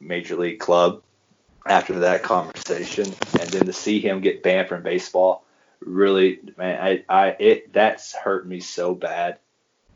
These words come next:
Um, and maybe, and that, maybe it's 'cause I, I just got my own head too much, but just seeing that, I mean, it, it really just crushed me. I, 'cause I knew, I knew with the new G M and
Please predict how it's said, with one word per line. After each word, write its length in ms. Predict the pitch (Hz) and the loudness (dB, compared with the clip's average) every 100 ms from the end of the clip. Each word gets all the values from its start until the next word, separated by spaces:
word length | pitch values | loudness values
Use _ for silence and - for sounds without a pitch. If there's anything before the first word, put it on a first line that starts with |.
| - | -14
Um, 320 | - - - | -12 -12 -8
and 360 | 95 107 107 - | 2 2 2 -4
maybe, 680 | 117 127 139 143 143 131 - | 0 8 8 10 6 4 2
and 180 | 110 120 | 0 2
that, 260 | 120 - _ _ | 2 0 _ _
maybe 400 | 113 123 127 123 | 2 4 6 6
it's 220 | 110 - | 4 0
'cause 240 | - 98 - | -4 -4 2
I, 260 | 101 95 - _ _ | 2 2 -4 _ _
I 180 | 98 98 | -2 -2
just 180 | 95 | -4
got 180 | 104 92 | -4 -4
my 100 | 92 | -4
own 180 | 92 92 | -6 -4
head 240 | 87 90 | -4 -6
too 120 | - 95 | -6 -6
much, 260 | 98 92 | -6 -4
but 280 | 92 87 - | -4 -6 -6
just 220 | 101 - | -10 -8
seeing 320 | - 110 104 | -4 -2 -2
that, 420 | 98 90 87 - - _ _ _ _ _ | 0 0 -2 -6 -20 _ _ _ _ _
I 120 | 92 95 | -8 -8
mean, 300 | 95 87 85 | -8 -8 -6
it, 300 | 87 101 - 104 101 98 - _ _ _ - | -4 -2 -2 -2 -4 -6 -14 _ _ _ -4
it 200 | 101 92 | -4 -2
really 320 | 98 98 92 | 0 2 2
just 180 | 90 - | 0 -2
crushed 380 | - 85 - - | 0 0 0 -10
me. 240 | 82 - _ _ _ _ _ - | -14 -16 _ _ _ _ _ -2
I, 160 | 90 | 0
'cause 200 | 95 90 | 0 0
I 100 | 92 | 0
knew, 560 | 95 101 101 98 98 - _ _ _ | 2 4 6 6 2 -4 _ _ _
I 140 | - 95 | -2 0
knew 640 | 95 98 95 95 95 92 | 4 4 4 4 4 4
with 200 | 92 82 | 0 -2
the 80 | 87 | -4
new 640 | 90 95 95 98 98 92 | 0 2 4 2 0 -4
G 280 | 107 98 95 | -6 -2 0
M 120 | 95 | 0
and 160 | 95 95 | -2 -6